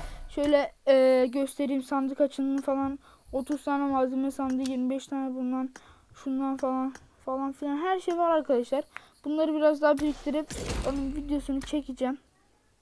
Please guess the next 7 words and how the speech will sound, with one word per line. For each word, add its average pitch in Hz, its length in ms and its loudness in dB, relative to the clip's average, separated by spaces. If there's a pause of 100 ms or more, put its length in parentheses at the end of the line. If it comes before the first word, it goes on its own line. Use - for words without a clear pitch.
(920)
Sandık 269 360 0
açılımı 277 420 0
Brawl 302 280 2
Stars'ta 294 340 2
da 320 40 0
gelecek 262 400 0
arkadaşlar. 240 480 0